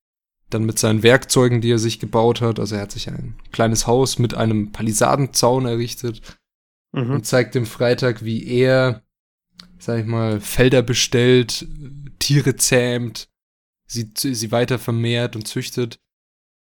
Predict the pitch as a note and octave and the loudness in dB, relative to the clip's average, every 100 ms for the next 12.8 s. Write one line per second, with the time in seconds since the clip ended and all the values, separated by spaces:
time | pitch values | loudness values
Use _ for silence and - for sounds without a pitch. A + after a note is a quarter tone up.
0 | _ - B2+ A#2 A#2 A2+ - - - - | _ -6 -2 0 0 -2 -6 -12 -16 -20
1 | - _ _ - _ - C#3 - D3+ C#3+ | -20 _ _ -20 _ -10 -10 -4 -2 0
2 | C#3 - - - _ _ _ _ _ _ | 0 -2 -4 -8 _ _ _ _ _ _
3 | _ - _ B2+ A#2 A#2+ D3 E3 D3 D3+ | _ -20 _ -10 -4 0 2 2 -2 -2
4 | - C3+ A#2+ A2 A#2 A#2+ - A#2 A2+ C#3+ | -4 -4 -4 -4 -6 -8 -10 -8 -4 -4
5 | F3 - C3 A#2+ - C3 A#2+ B2 A2 A2+ | -4 -6 -6 -6 -8 -8 -6 -8 -8 -8
6 | A2+ A2 - - - - B2 B2+ B2 A#2+ | -6 -8 -10 -12 -12 -10 -6 -6 -4 -4
7 | A#2+ A#2 - _ - - - - - - | -6 -8 -12 _ -6 -4 -6 -8 -12 -16
8 | - - _ - - B2 - B2+ - B2+ | -20 -20 _ -20 -6 -6 -4 -8 -8 -8
9 | A#2 A2+ A2+ A2 - A#2 A#2 A#2+ B2 D3+ | -6 -6 -8 -10 -8 -6 -4 -6 -8 -12
10 | C3 - B2 A#2+ A#2 A2+ A2+ C#3 D#3 C#3 | -16 -8 -6 -4 -4 -4 -4 -6 -6 -8
11 | D3 - A#2+ B2+ C3 A#2+ A#2+ C#3 - - | -8 -8 -8 -8 -8 -10 -8 -10 -10 -12
12 | C#3 C3+ A2+ A2 G#2+ - A#2+ | -10 -8 -8 -8 -8 -8 -8